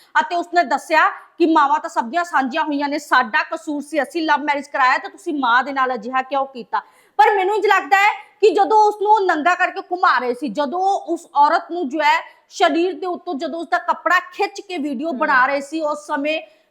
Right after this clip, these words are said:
Speaker 1: ਮੈਨੂੰ ਲੱਗਦਾ ਕਿ ਲੋਕ ਵੀ ਨਾ, ਅ, ਜਿਹੜੇ ਨੇ ਉਹ ਇੱਕ ਨਾ, ਕਿਤੇ ਨਾ ਕਿਤੇ ਉਹ ਮਰਦਾਨਗੀ ਗਵਾ ਦਿੰਦੇ ਨੇ, ਕੋਈ ਮੋਹਰੇ ਬਚਾਉਣ ਦੇ ਲਈ ਨਹੀਂ ਆਉਂਦਾ। ਉਹ ਔਰਤ ਦੀ ਮੈਂ ਵੀਡੀਓ ਦੇਖੀ, ਅਸੀਂ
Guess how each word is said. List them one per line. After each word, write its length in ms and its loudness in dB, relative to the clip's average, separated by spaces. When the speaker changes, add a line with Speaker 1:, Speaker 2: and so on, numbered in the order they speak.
Speaker 1:
ਮੈਨੂੰ 180 4
ਲੱਗਦਾ 320 4
ਕਿ 140 4
ਲੋਕ 480 4
ਵੀ 180 2
ਨਾ, 180 4
ਅ, 480 0
ਜਿਹੜੇ 320 0
ਨੇ 120 -2
ਉਹ 240 0
ਇੱਕ 200 -4
ਨਾ, 140 2
ਕਿਤੇ 340 -4
ਨਾ 100 2
ਕਿਤੇ 320 -8
ਉਹ 360 0
ਮਰਦਾਨਗੀ 640 2
ਗਵਾ 260 2
ਦਿੰਦੇ 260 -4
ਨੇ, 100 -8
ਕੋਈ 180 -2
ਮੋਹਰੇ 320 0
ਬਚਾਉਣ 500 0
ਦੇ 80 -6
ਲਈ 140 -2
ਨਹੀਂ 200 -2
ਆਉਂਦਾ। 200 -2
ਉਹ 200 4
ਔਰਤ 200 4
ਦੀ 120 -2
ਮੈਂ 140 2
ਵੀਡੀਓ 320 -2
ਦੇਖੀ, 380 0
ਅਸੀਂ 240 -2